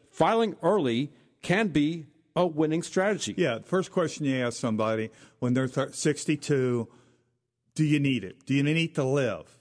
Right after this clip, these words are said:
Speaker 2: for a number of reasons? They're not working, they're disabled,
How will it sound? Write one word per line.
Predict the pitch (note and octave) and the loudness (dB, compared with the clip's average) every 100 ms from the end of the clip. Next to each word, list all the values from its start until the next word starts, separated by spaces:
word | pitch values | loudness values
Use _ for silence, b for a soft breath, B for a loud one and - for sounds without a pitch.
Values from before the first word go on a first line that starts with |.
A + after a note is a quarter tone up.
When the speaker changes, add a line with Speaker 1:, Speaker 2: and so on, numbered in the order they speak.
| _ | _
Speaker 2:
for | C#3 B2 C3 - | -2 -2 -2 -6
a | C#3 | -2
number | C#3+ C#3+ B2 | 0 2 0
of | A2+ A2 | -2 -4
reasons? | C3 B2 A2 A#2+ A2+ | -2 0 0 0 0
They're | A#2 | 0
not | A#2 G#2 | 0 0
working, | A#2 B2 - A#2+ A#2+ | -2 0 0 0 0
they're | G#2+ | -2
disabled, | G#2+ A2+ B2+ A#2 A2+ A2+ A2+ A2 | -2 -2 0 0 0 0 0 -4